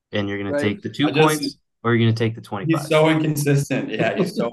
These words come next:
Speaker 1: <laughs>
Speaker 3: holy shit, I didn't realize he was, like, up and down like that.
Speaker 1: Yeah, it's bad.
Speaker 3: Um, but yeah, I guess I, I, I give the edge to Ga-, uh, to Davis there. But I think it's gonna be close. I mean, the sleeper projections have
Speaker 2: Oh
Speaker 3: them
Speaker 2: my
Speaker 3: pretty
Speaker 2: God, that was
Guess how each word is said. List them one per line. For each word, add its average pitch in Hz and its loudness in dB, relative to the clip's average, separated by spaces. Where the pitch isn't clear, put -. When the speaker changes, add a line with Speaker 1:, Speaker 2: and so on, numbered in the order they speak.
Speaker 1:
<laughs> 110 -8
Speaker 3:
holy 127 0
shit, 113 -4
I 101 -2
didn't 110 -4
realize 104 -4
he 104 -16
was, 95 -12
like, 90 -6
up 95 -6
and 90 -6
down 90 -4
like 82 -12
that. 80 -10
Speaker 1:
Yeah, 107 2
it's 92 -10
bad. 90 -6
Speaker 3:
Um, 78 -10
but 107 -2
yeah, 117 2
I 101 0
guess 104 -2
I, 107 0
I, 87 -6
I - -8
give 95 -8
the 87 -6
edge 90 -8
to 85 -12
Ga-, 85 -10
uh, 85 -8
to 82 -10
Davis 85 -10
there. 82 -10
But 131 4
I 127 2
think 202 0
it's 285 0
gonna 190 0
be 165 2
close. 131 -2
I 104 -16
mean, 107 -6
the 101 -6
sleeper 117 -6
projections 110 -4
have 107 0
Speaker 2:
Oh - 0
Speaker 3:
them - 0
Speaker 2:
my 151 0
Speaker 3:
pretty 156 -6
Speaker 2:
God, 156 -4
that 160 -2
was - 2